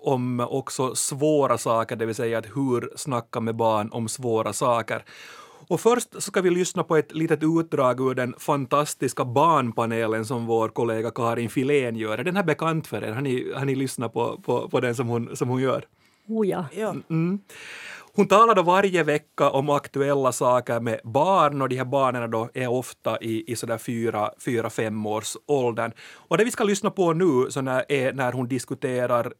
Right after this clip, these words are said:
Speaker 1: coronapandemin eller, eller typ i coronaviruspandemin med, med några barn.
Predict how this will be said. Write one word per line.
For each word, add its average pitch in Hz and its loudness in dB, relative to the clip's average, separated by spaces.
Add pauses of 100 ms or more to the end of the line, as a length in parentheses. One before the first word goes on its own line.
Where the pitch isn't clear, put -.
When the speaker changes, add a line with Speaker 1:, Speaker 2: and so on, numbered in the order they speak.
(100)
Speaker 1:
coronapandemin 131 2
eller, 123 0
eller 123 -2
typ 120 -6
i 127 0
coronaviruspandemin 131 2
med, 123 0
med 135 0
några 117 2
barn. 117 0